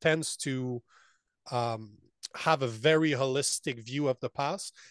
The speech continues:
And he takes what we take for granted, like, let's say, the pyramids in Egypt, or, um, um,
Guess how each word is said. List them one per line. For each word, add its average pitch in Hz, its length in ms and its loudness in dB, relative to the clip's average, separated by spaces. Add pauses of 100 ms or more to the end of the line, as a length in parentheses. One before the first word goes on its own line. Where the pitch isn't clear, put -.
(100)
And 147 140 2
he 165 80 2
takes - 380 2
what 160 160 2
we 147 100 -4
take - 240 0
for 147 140 -4
granted, 135 540 0
like, 123 200 0
let's 135 160 0
say, 143 80 -2
the 127 100 -2
pyramids 135 500 0
in 123 100 -2
Egypt, 123 560 0
or, 123 440 6 (420)
um, 110 640 -6 (600)
um, 117 500 0